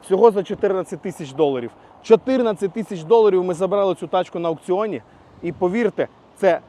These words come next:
дуже вигідний автомобіль, тому що він не порівнюється ні на ринку. Абсолютно ціла машина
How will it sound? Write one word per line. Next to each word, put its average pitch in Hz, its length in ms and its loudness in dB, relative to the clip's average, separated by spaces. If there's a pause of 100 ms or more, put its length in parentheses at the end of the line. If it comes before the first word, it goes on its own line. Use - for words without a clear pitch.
(180)
дуже 175 500 0
вигідний 160 440 0
автомобіль, 165 420 -6
тому 165 240 -6
що 151 160 -6
він 180 220 -4
не 185 100 -2
порівнюється 208 600 -2
ні 190 100 -4
на 185 140 -4
ринку. 139 320 -6 (200)
Абсолютно 202 520 -4
ціла 190 260 2
машина 185 500 -4